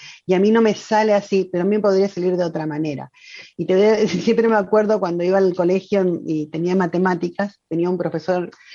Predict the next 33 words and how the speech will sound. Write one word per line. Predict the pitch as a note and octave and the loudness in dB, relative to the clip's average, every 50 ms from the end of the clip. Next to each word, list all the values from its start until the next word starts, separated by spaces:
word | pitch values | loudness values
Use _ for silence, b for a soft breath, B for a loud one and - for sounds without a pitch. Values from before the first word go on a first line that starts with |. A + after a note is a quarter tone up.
| B B B | B B B
que | - D#3+ | -4 -4
me | E3 | -4
hacía | D#3 D3+ G#3 G3+ | -2 0 0 0
pasar | G3 F3+ F3+ - G3 F#3+ | 0 -2 -2 0 2 2
al | F#3+ F3 | 2 2
pizarrón, | F3 E3+ - - D#3+ D#3+ E3 F#3 G3 G3+ A3+ C4 - _ _ B B B B B B B B B B _ _ | 0 -4 -2 -2 -2 0 2 2 2 0 0 -4 -8 _ _ B B B B B B B B B B _ _
y | - | 0
después | F3 F3 F3 G3+ G3+ G3+ | 0 0 2 0 0 2
que | - F#3+ F3+ | 0 0 2
yo | F3+ F#3+ F#3+ F#3+ F#3 F#3 F3+ F3 E3 D#3+ - - | 4 4 6 6 6 4 4 4 2 0 -2 -2
terminaba | F3+ E3 E3 E3 F3 F#3+ G3+ G#3 G#3 G3+ | -4 -2 0 0 2 2 2 4 4 2
de | F#3+ | 2
resolver | F3 F3+ F3+ - F3 F3 F#3 F3+ | 2 0 0 0 0 0 2 2
la | F3+ F3+ F3+ | 2 2 0
ecuación, | F3 F3 E3+ E3+ - G3 G3 G3+ | 0 -2 -6 -4 -2 -2 0 2
me | G3 F#3 F3+ | 2 0 0
miraba | F3+ F3+ F3 F3+ F#3 F#3+ G3 | 0 0 0 0 0 2 2
y | F#3+ | 2
me | F#3 F3+ F3 | 2 2 0
decía, | E3+ - - - E3+ E3 D3+ - _ _ _ _ _ _ - | -2 -2 -2 -2 0 0 -2 -4 _ _ _ _ _ _ -2
"No | E3 E3+ E3+ E3+ | 0 2 2 2
es | E3 F3 | 2 2
lo | F#3 F3+ E3+ | 2 2 2
que | E3 F3 D#3+ D3+ | 2 2 2 2
yo | D3 E3 D#3+ | 2 2 0
enseñé, | E3 D#3 D#3 D#3 - E3 D#3 D3+ D3 D3 D3 C#3 C#3+ _ _ _ _ _ _ _ _ _ _ - | 0 0 -2 -4 -4 -2 -2 0 0 -2 -4 -6 -10 _ _ _ _ _ _ _ _ _ _ -2
pero | E3 D#3+ | 0 0
está | E3 - - - E3 D#3+ | 0 0 -2 -2 0 0
bien, | D#3 D3+ C#3+ C3+ C3+ - _ _ _ _ _ _ _ | 2 0 0 -2 -6 -10 _ _ _ _ _ _ _
anda, | E3+ D#3 D#3 D#3+ D#3 | -2 0 0 0 -2
sentate". | D3+ - D#3+ D3+ D3+ - C3 B2+ C3 - - - - _ B B B B B B B B B B B B B _ | -2 -4 -4 -2 -2 -4 -6 -8 -10 -14 -18 -18 -18 _ B B B B B B B B B B B B B _
O | - G#3+ | -4 -4
sea, | - - A3+ G#3+ G3+ F3+ - - | -2 0 2 2 2 0 -2 -6